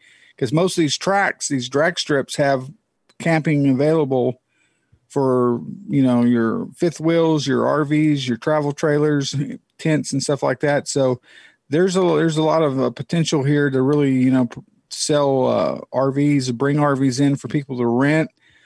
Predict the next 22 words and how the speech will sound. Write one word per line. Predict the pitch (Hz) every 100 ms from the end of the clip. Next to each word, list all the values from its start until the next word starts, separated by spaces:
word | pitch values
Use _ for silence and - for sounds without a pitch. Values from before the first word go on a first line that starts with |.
| _ -
But | 151
also | 196 226 214 185 165
at | 143 139
camp, | - 202 175
at | 147
the | -
Camping | 202 190 190
World | 170 156 143
store, | - 190 196 180
you | 165
know, | 156
they | 180
have | 185
a |
lot | 175 160
of | 127
products | - 180 170 113 -
they | 127
carry, | 147 139 131
like | 123 120
Yeti | 139 147 165 156 135 127 123
and | 117 117